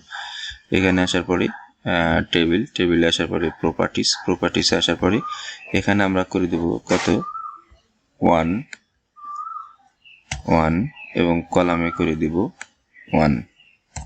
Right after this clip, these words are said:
দেওয়ার পরে just ওকে দিয়ে দিলাম। আমাদের ছবির যে ইয়াটা, সে ফ্রেমটা হয়ে গেল।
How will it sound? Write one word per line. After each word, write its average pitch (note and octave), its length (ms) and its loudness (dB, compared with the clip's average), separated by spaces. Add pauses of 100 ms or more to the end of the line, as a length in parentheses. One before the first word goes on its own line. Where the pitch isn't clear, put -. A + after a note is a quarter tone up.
(680)
দেওয়ার F#2+ 200 4
পরে G#2 180 -4
just F2 400 -4
ওকে - 160 -8 (920)
দিয়ে F#2 140 6
দিলাম। A2+ 260 4
আমাদের F2 380 0
ছবির D#2+ 380 2
যে D#2+ 240 2
ইয়াটা, D#2+ 600 2
সে - 200 -4
ফ্রেমটা E2+ 540 -2
হয়ে D#2+ 200 4
গেল। F2 180 4